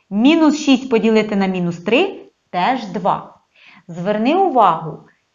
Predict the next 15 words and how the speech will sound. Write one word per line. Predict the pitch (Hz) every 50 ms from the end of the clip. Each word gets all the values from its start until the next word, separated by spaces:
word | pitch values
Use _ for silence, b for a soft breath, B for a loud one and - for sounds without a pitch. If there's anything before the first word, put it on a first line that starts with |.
| _ _ _ _ _ _ _ _ _ _
і | 262 247 254
в | 214 180
д-, | 208 233 247
в | 240 - -
цьому | - - - 285 302 349 403 370
випадку, | 262 247 214 - - 175 160 - - - - -
і | 240 233
в | 185 226 -
цьому | - 226 240 277 339 359 285
випадку | 294 269 233 - 190 175 - - - - - b b b b b b _ _ _ _ _
результат | 196 214 202 214 247 - - 247 214 180 160
ділення | 170 185 214 285 381 427 427 320 240 196 - - - - _ _
було | 170 165 196 196 233 277 302 302 - - - - _ _ _ _ _ _ _
додатне | - 165 202 190 247 254 190 - - 160 151
число. | 151 - - - - _ - -